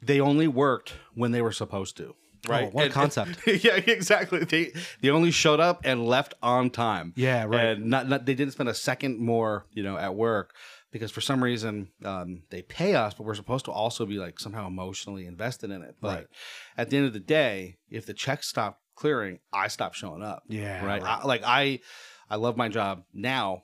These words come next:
Speaker 1: but if they don't pay me to do it, I'm not doing it.
Speaker 2: Yeah,
Speaker 1: Right.
Speaker 2: right, right.
Speaker 1: Like, I don't do it in my, in my free time.
Speaker 2: Yeah.
Speaker 1: Um, and I certainly don't think about it for the most part outside of, uh, outside of work. But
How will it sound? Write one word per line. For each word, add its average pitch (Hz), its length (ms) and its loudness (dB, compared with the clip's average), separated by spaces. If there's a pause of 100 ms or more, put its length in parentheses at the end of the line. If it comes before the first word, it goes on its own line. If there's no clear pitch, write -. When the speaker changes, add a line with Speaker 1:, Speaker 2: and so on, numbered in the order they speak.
Speaker 1:
but 104 80 -8
if 101 80 -10
they 120 80 0
don't 117 140 -2
pay 113 120 -6
me 110 80 -6
to 92 80 -10
do 117 160 -6
it, - 120 -4
I'm 104 120 -8
not 131 220 -6
doing 113 240 -8
it. 98 160 -10
Speaker 2:
Yeah, 117 540 0
Speaker 1:
Right. - 0 -
Speaker 2:
right, 107 400 -4
right. 113 120 -4
Speaker 1:
Like, 101 100 -4
I 104 60 -4
don't 117 160 -4
do 117 140 0
it 113 60 0
in 113 80 0
my, 107 100 -2
in 104 160 -10
my 101 100 -6
free 113 260 -8
time. 107 580 -8
Speaker 2:
Yeah. 143 240 -2 (260)
Speaker 1:
Um, 95 300 -6
and 101 80 -10
I - 40 -8
certainly 113 240 -6
don't 95 160 -10
think 110 140 -8
about 95 240 -6
it 92 100 -12
for 107 80 -14
the 95 60 -8
most 95 240 -8
part 90 220 -8
outside 90 340 -12
of, 80 300 -14
uh, 73 220 -14 (220)
outside 98 260 -10
of 87 100 -14
work. 98 280 -10 (480)
But 131 300 2